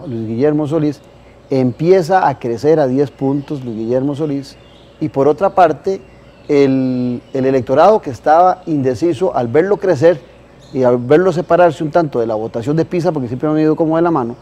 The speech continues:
empiezan a, a verlo pot-, con potencia. Y habían algunos candidatos como, eh, Otto Guevara, que tenía un voto ahí muy, muy débil, que podía cambiar. Alguna gente de Liberación veía atractivo a Luis Guillermo Solís, fue inteligente en los debates,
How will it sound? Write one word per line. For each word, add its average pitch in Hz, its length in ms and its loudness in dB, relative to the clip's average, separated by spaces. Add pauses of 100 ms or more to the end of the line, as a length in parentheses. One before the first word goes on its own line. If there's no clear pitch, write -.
(380)
empiezan 156 480 0
a, 175 60 0
a 123 200 -4
verlo 156 360 4
pot-, 127 300 2
con 107 200 -6
potencia. 127 720 0 (680)
Y 220 340 4
habían 147 360 2
algunos 175 580 4 (120)
candidatos 127 600 0
como, 110 720 -10
eh, 113 120 -14 (140)
Otto 151 460 2
Guevara, 165 360 6
que 147 80 -4
tenía 131 260 -2
un 156 140 2
voto 147 260 2
ahí 143 300 4
muy, 117 720 -4
muy 139 260 2
débil, 147 380 6
que 131 80 -2
podía 123 480 0
cambiar. 156 500 2 (500)
Alguna 139 320 -2
gente 151 320 -2
de 127 120 2
Liberación 117 720 -2 (560)
veía 139 320 4
atractivo 143 420 2
a 143 40 6
Luis 123 120 -2
Guillermo 127 300 0
Solís, 139 180 0
fue 131 140 0
inteligente 135 480 2
en 147 60 2
los 127 100 -2
debates, 127 580 -2